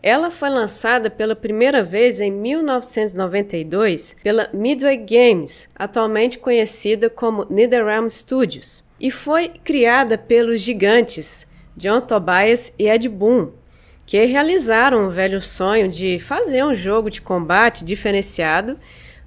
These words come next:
dos outros da época. E como foram bem-sucedidos nisso. Tosti! A franquia rapidamente se destacou por sua jogabilidade única e seu conteúdo gráfico, assim,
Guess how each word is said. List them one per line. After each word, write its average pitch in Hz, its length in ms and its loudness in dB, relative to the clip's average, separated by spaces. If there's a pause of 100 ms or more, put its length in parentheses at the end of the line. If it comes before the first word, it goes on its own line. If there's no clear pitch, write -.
(100)
dos 254 260 0
outros 254 340 2
da 302 200 6
época. 180 560 2 (460)
E 233 400 0
como 254 280 8
foram 277 400 6
bem-sucedidos 277 840 6
nisso. 294 440 6 (160)
Tosti! 571 340 4 (380)
A 349 160 0
franquia 294 640 2
rapidamente 214 1080 0
se - 200 -8
destacou 233 800 0
por 202 240 -8
sua 226 380 -2
jogabilidade 202 880 -2
única 190 580 -6 (240)
e 254 160 2
seu 285 260 4
conteúdo 277 580 0
gráfico, 214 540 2
assim, 220 460 -2